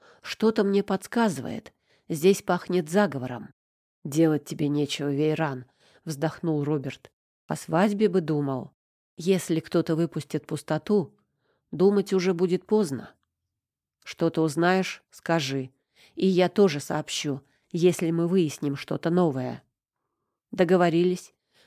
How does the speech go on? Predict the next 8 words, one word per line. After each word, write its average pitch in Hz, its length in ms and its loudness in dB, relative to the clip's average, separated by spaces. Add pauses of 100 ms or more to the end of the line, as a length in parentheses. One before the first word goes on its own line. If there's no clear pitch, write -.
Как 185 200 0
определимся 190 680 4
с 175 40 0
датой 185 300 2
свадьбы — 185 540 -2 (240)
сообщу». 156 680 -4 (680)
Мы 185 100 4
попрощались 202 840 -2